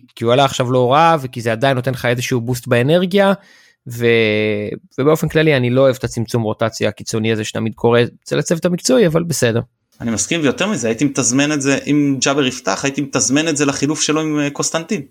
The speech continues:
Speaker 2: לה-, כאילו להעניש אותם על זה שמכניסים עכשיו את המגן ההתקפי, לבוא ולשחק עליו עם, אה, מאביס, וגם קוסטנטין, אה, לדעתי לא ראיתי מדידות, אבל אני חושב שהוא פחות מהיר ופחות, אה, חזק מג'אבר,
Speaker 1: Mm-hmm.
Speaker 2: ו-
Speaker 1: ככה ניכר.
Speaker 2: שחקן שמאביס, אה,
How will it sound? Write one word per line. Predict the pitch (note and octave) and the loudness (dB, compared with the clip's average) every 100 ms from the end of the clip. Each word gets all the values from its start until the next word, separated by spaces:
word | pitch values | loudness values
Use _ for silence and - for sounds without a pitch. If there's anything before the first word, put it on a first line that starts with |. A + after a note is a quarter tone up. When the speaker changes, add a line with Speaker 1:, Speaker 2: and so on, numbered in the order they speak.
| _ - | _ -4
Speaker 2:
לה-, | A#2+ - - | -2 -2 -2
כאילו | E3 | 0
להעניש | E3 D3 F3 G3 | 2 2 2 0
אותם | - A#2 A2+ | 0 0 0
על | |
זה | A2+ | 0
שמכניסים | A#2 A#2+ B2 C3 D3+ | 0 0 -2 0 0
עכשיו | B2+ | -2
את | B2+ | -4
המגן | B2 C3+ C#3+ | -2 -2 -2
ההתקפי, | C3+ C#3+ C#3 A3+ G#3+ - _ _ _ _ - | -4 -6 -4 -2 -4 -8 _ _ _ _ 0
לבוא | A#2 C3 | 2 2
ולשחק | B2+ - C3+ C3 | 2 0 -2 0
עליו | B2 A2 | 0 0
עם, | A2 | -4
אה, | A2 A2 A2 | -2 -2 -2
מאביס, | A#2 D3+ D3+ - | 0 0 0 -2
וגם | G#2+ G#2+ | -2 -4
קוסטנטין, | - G#2 A2 F#2+ A#2+ A2 | -4 -6 -6 -2 -2 0
אה, | G#2 G2+ _ _ _ - | -4 -8 _ _ _ -14
לדעתי | G2 G2 F#2+ A#2 | -10 -8 -2 2
לא | A2 | 2
ראיתי | A2+ A2+ | 2 0
מדידות, | G#2 A2 D3 B2 | -2 0 0 -2
אבל | G#2 | -6
אני | |
חושב | - G#2 | -4 -4
שהוא | - G#2+ | -2 -4
פחות | - G#2+ - | -4 -4 -2
מהיר | G#2+ A2 A2+ G2 | 0 0 0 -4
ופחות, | - G#2 - A2+ | -10 -10 -8 -10
אה, | G2+ | -10
חזק | G2+ A2 - | -6 -6 -6
מג'אבר, | G#2 G#2+ B2 C#3 D#3 | -6 0 2 2 0
Speaker 1:
Mm-hmm. | G#2 | -6
Speaker 2:
ו- | G2+ - _ - | -14 -16 _ -6
Speaker 1:
ככה | C#3 C3+ | -2 0
ניכר. | B2+ - G#2+ | 0 0 0
Speaker 2:
שחקן | G#2+ G#2 | -2 -6
שמאביס, | G#2+ G#2+ G#2+ A2 G#2+ G#2 - | -6 -8 -4 -4 -2 -2 -2
אה, | G2+ G2+ | -2 -4